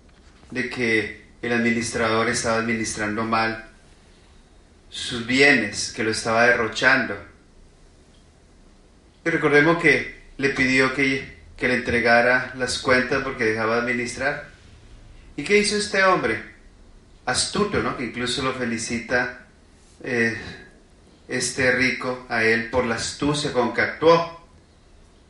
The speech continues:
Porque lo que buscó fue rebajarle a los demás lo que debían para que a su debido tiempo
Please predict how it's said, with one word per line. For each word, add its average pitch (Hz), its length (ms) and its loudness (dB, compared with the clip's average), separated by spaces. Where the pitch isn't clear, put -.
Porque 202 300 2
lo 156 160 4
que 151 80 2
buscó 143 440 2
fue 151 320 4
rebajarle 135 720 4
a 143 60 2
los 143 160 2
demás 139 720 -2
lo 135 180 -6
que 139 120 2
debían 135 440 2
para 120 300 0
que 113 360 -4
a 123 100 -2
su 120 200 -2
debido 117 260 0
tiempo 123 580 -4